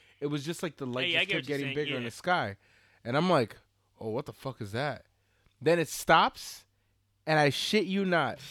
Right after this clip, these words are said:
Speaker 1: she will tell you the
Speaker 2: <laughs>
Speaker 1: same story, bro. It just makes a circle.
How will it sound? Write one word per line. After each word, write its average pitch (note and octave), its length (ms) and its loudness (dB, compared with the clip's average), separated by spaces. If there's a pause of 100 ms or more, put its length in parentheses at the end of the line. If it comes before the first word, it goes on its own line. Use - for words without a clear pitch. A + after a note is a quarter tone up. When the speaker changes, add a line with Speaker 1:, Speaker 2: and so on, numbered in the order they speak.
Speaker 1:
she - 240 -2
will G3+ 160 4
tell A3 240 6
you G#3+ 140 2
the F#3 120 -2
Speaker 2:
<laughs> - 180 0
Speaker 1:
same G#3+ 280 10
story, G3+ 540 8
bro. A#2 320 4 (1300)
It D#3+ 340 -2
just C#3 200 -4
makes D#3+ 200 2 (280)
a C#3 60 -12
circle. C#3+ 440 -6